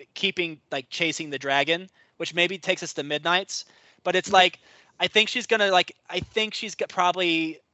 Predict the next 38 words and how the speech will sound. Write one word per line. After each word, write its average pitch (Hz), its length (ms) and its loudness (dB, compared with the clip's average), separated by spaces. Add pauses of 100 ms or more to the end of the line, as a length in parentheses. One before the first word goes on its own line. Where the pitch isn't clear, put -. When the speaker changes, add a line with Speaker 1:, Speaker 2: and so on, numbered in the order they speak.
(160)
Speaker 1:
for 175 160 -8
better 170 260 4
or 165 60 2
worse, 156 280 -4
gonna 151 180 -6
stay 160 240 -2
away 151 260 0
from 151 180 -10
that, 147 220 0
like, 139 320 -2 (420)
do 185 100 -2
whatever 170 340 6
I 156 120 4
want 147 260 -2
phase 143 420 -2
and, 151 200 -10
like, 143 280 -2 (240)
keep 196 240 -6
making 170 380 2
things 156 300 0
that 147 160 -4
play 156 200 -2
to 151 120 -14
the 139 100 -8
current 147 320 -8
zeitgeist, 147 680 -2 (180)
which - 360 0 (140)
Speaker 2:
Mm-hmm. 208 260 2
Speaker 1:
it's 202 140 -4
not 302 160 2
that 269 120 8
she 208 180 -4
didn't 170 340 -2
with 147 140 -8
Reputation 147 680 -4
and 135 120 -8
Lover 135 380 -2
and, 131 180 -10